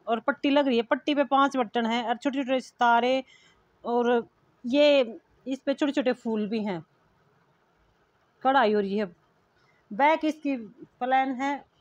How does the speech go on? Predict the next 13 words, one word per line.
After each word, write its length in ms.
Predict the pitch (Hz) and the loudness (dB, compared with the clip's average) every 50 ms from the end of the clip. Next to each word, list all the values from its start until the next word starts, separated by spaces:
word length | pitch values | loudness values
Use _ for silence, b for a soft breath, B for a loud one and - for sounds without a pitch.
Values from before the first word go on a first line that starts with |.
| _ _ _ _ _ _ _ _ | _ _ _ _ _ _ _ _
और 300 | 214 226 226 233 220 - - _ _ _ _ _ _ - | -6 -6 -4 -4 -6 -8 -14 _ _ _ _ _ _ -10
ये 220 | 233 247 269 285 | -4 -2 0 0
इसकी 220 | 277 - - 294 277 | 0 -2 -4 -6 -4
सलवार 420 | - 262 214 196 202 202 196 190 | -2 -2 -2 -2 0 0 0 0
है, 200 | 185 196 180 170 - _ _ _ _ _ _ _ _ _ | -2 -4 -6 -8 -8 _ _ _ _ _ _ _ _ _
हल्का 300 | 240 226 226 220 - 294 | 0 0 0 2 2 2
हल्का 180 | 285 269 - 254 | 2 2 2 0
प्रिंट 300 | 254 - 294 294 285 277 | 0 2 2 2 2 0
सा 200 | - - 302 262 | 0 0 0 2
है 100 | 220 214 | 2 0
सलवार 360 | 208 214 190 185 185 180 175 | -2 -4 -2 0 0 0 0
पे 160 | 170 - 185 | -2 -4 -8
भी, 200 | 170 165 175 165 | -8 -8 -8 -10